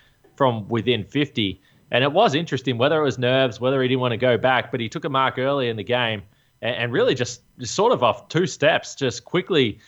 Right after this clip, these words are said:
had a shot from fifty-five, sixty out, and it just sailed into the stands. I mean, this guy's hasn't lost any power when you consider the injuries he's had through the sort of the groin, the hip area, all those concerns that he's had. I mean, he looks great, honestly. I mean, I, I, I think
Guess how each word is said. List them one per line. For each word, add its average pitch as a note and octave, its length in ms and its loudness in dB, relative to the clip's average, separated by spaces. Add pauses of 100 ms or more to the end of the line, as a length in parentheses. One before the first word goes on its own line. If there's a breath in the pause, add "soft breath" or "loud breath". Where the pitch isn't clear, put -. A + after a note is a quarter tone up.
(140 soft breath)
had C#3 140 0
a A#2+ 40 0
shot D3+ 340 0
from B2+ 100 -8
fifty-five, B2 720 0
sixty C3 420 -4
out, B2+ 160 2
and A#2 100 -4
it G3 140 -4
just - 300 -6
sailed A#2+ 420 0
into G#2+ 220 -8
the G#2 100 -10
stands. - 560 -6
I B2 80 -4
mean, A#2+ 220 -4
this D#3 160 -6
guy's A#2+ 520 0 (300 soft breath)
hasn't D#3 240 -2
lost C#3+ 260 -6
any C3+ 160 -6
power C3+ 440 0
when A#2 100 -4
you G#2+ 80 -12
consider B2 320 -6
the A2 180 -6
injuries A#2 380 -4
he's A2+ 200 -4
had A2 300 2 (300 soft breath)
through A#2+ 400 0
the G#2+ 120 -6
sort A#2 200 0
of F#2+ 120 -2
the G#2+ 60 -6
groin, A2 340 2
the F#2+ 60 0
hip A#2 220 -2
area, A2+ 600 4
all B2 160 4
those A2+ 160 2
concerns A2+ 460 -2
that G#2 100 0
he's F#2 100 -6
had. A2 220 2
I G#2 60 0
mean, A2 160 -6
he B2 120 -2
looks G#3 200 -4
great, A3+ 360 0
honestly. A2 480 -10
I G#2 80 -8
mean, B2 220 0
I, C3+ 380 4
I, - 100 -2
I B2+ 60 0
think E3+ 280 -4